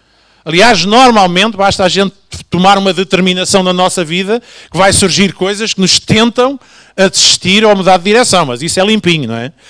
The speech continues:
"A, a partir de amanhã vou levantar todos os dias mais cedo." Dá um sono.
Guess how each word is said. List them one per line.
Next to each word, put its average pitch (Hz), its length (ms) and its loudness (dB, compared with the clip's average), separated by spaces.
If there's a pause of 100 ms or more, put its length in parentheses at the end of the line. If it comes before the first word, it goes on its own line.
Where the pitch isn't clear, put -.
(160)
"A, 160 100 0
a 190 220 -6
partir 180 280 -4
de 247 60 0
amanhã 226 320 0
vou 247 120 -2
levantar 214 360 0
todos 196 180 -4
os 175 60 -10
dias 214 180 -4
mais 196 280 -6
cedo." 107 300 -6 (3000)
Dá 131 180 -4
um 196 140 0
sono. 277 720 4